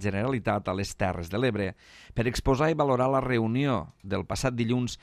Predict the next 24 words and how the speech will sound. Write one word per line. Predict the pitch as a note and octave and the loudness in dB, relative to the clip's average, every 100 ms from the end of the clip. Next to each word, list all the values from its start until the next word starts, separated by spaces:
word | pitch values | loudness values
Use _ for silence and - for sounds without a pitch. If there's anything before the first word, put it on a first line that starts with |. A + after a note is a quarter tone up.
| - - | -18 -4
amb | F#2+ G#2+ | 0 0
la | A2 | 2
ministra | A2 B2+ - G2+ | 2 0 0 0
de | A2+ | 0
Foment | B2 A#2 A#2 A#2 | 0 0 0 0
i | A2+ | -2
el | |
secretari | - C#3+ C3+ A#2+ A#2 | -2 -4 0 0 0
d'Estat | G2+ G2+ G2+ | -2 -2 -4
d'Infraestructures | F2+ F2+ E2+ C3 - G#2 - G2 E2+ | -4 -6 -2 -2 -2 -6 -4 -4 -4
a | D2+ | -4
Madrid. | F2+ C3+ B2 - _ - - - - - | -2 0 0 -2 _ -20 -20 -20 -8 2
Tot | B2+ B2+ | 2 4
i | B2+ A#2+ G#2 - | 0 0 -2 -2
que | A#2+ A2+ | 0 2
aquesta | G#2+ - A2+ - G#2 | 2 0 -2 0 0
trobada | G#2+ G#2+ A#2+ | 0 0 2
va | A#2 A#2+ | 0 0
acabar | A#2 A2 | 0 0
sense | G#2+ A2 G#2 G#2 | 0 -2 -2 -2
acord, | F#2 G#2 B2+ C3+ | 2 0 2 0
des | |
del | A2 A2 C#3 | 0 -2 -2
territori | C3+ C3+ A#2+ A#2 | -2 2 2 2